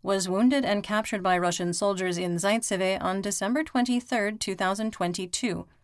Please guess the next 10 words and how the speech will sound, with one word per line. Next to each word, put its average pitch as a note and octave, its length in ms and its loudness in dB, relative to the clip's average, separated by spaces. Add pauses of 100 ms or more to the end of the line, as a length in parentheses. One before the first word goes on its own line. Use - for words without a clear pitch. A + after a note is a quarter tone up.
(260)
and F#3 300 -2
was F3+ 400 -2
executed. F3+ 580 -4 (720)
His F#3 200 -6
death - 320 -2
was F#3 180 -2
confirmed G3+ 640 0
on A3+ 160 2
April F3+ 300 -2
twenty-second. E3+ 760 -4